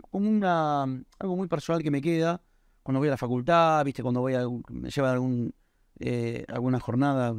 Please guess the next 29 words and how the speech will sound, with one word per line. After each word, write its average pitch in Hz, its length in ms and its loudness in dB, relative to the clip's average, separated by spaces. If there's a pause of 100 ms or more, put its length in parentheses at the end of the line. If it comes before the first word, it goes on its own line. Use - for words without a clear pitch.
(100)
charlas, 135 300 2
¿viste? 127 260 -4
De, 117 240 -4
académicas, 127 680 0 (400)
eh, 123 340 -6
yo - 80 -8
estaba 127 200 2
de 123 60 2
director 120 400 2
académico 123 380 2
en 123 140 0
el 117 40 -2
Colegio 123 300 -2
de 131 40 2
Abogados 160 320 2
y, 120 400 -6
y, 139 100 -8
y 131 40 -6
siempre 180 240 -4
traté 160 300 0
de, 156 260 -2 (220)
de 135 100 -2
transmitir 139 440 0
eso. 120 260 -2
Busquen 165 220 -2
la 151 60 0
independencia 135 600 -2
de 165 80 2
poder 147 400 0